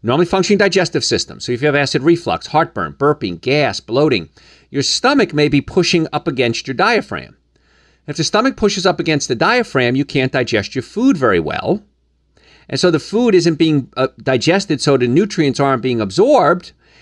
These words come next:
and you may not be getting all the health benefits that you need, even if you have a good diet. If you don't have a good diet, multiple times worse. So you have to have a normally functioning nervous system, a normally functioning digestive system,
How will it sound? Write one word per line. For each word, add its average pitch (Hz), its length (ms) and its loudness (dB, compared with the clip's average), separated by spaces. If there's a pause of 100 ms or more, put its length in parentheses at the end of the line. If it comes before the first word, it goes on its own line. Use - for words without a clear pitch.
(120)
and 135 180 0
you 156 100 6
may 165 160 2
not 143 220 0
be 135 80 -8
getting 127 260 0
all 127 200 4
the 117 100 0
health 120 360 -4
benefits 123 500 -2
that 95 140 -6
you 107 100 -4
need, 147 320 2
even 180 400 2
if - 100 -4
you 135 80 0
have 107 180 0
a 107 40 -4
good 101 160 -2
diet. 92 340 -2
If - 140 -20
you 92 80 -10
don't 269 180 4
have 196 140 2
a 143 40 0
good 131 140 2
diet, 120 420 0 (420)
multiple 131 560 2
times 107 300 -2
worse. - 400 -2 (920)
So - 100 -4
you 147 40 2
have 135 80 -2
to 156 80 0
have 135 80 0
a - 20 2
normally 180 240 2
functioning 208 340 0
nervous 156 240 2
system, 139 340 -2
a 107 40 -4
normally 151 260 2
functioning 165 360 -2
digestive 131 480 -2
system, 107 440 -6